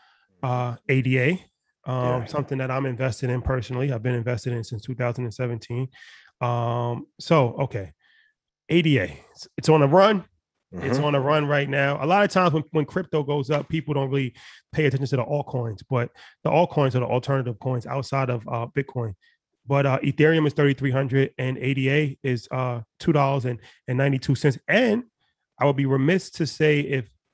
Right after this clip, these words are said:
Speaker 1: X R P is a dollar twenty-five. X R P is, uh, climbing up as well.
Speaker 2: Yeah, 'cause
Speaker 1: So
Speaker 2: everyone's trying to hedge if,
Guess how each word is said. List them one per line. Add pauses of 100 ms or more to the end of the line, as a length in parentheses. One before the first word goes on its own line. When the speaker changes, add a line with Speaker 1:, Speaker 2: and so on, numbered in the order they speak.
(340)
Speaker 1:
X
R
P
is (180)
a
dollar
twenty-five.
X
R
P
is,
uh, (600)
climbing
up
as
well. (300)
Speaker 2:
Yeah, (540)
'cause
Speaker 1:
So
Speaker 2:
everyone's
trying
to
hedge
if,